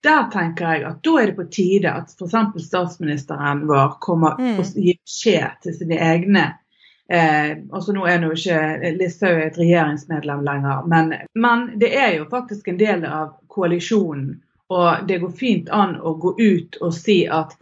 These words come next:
Speaker 1: ja, nå er det mange her som ikke oppfører seg så bra, og som ikke har en hensiktsmessig debatt. Det går faktisk an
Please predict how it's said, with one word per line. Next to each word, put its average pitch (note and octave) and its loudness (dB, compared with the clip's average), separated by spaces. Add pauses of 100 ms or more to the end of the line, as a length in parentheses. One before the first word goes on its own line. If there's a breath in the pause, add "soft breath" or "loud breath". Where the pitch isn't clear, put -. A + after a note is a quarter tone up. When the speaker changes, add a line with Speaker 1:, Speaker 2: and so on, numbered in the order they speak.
(280 soft breath)
Speaker 1:
ja, G#3 4
nå A#3+ 6
er A3 6
det F3+ -2
mange F3+ 0
her D3 -2
som F3 -10
ikke E3+ -6
oppfører C#3+ -4
seg D3 -4
så D#3+ -6
bra, D3+ 2
og D#3 -6
som D#3 -14
ikke D#3+ 0
har D#3+ 2
en D3+ 0
hensiktsmessig D3+ -6
debatt. D3 -2
Det E3+ -2
går G3+ 4
faktisk A3 -2
an E3 2